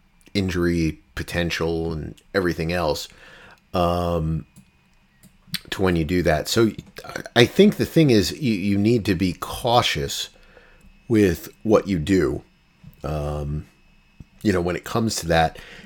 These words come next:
you also, excuse me, don't wanna compromise your team to where you have so much dead money hitting in one year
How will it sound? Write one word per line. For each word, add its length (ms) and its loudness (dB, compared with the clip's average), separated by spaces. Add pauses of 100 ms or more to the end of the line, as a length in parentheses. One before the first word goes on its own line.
(160)
you 160 6
also, 380 6 (560)
excuse 400 4
me, 100 -2
don't 380 0
wanna 160 -2
compromise 640 -2
your 100 -10
team 580 -4 (1400)
to 80 0
where 140 6
you 140 6
have 180 4
so 380 2
much 300 0
dead 220 2
money 320 -2
hitting 380 -4
in 200 -4
one 260 -6
year 440 -2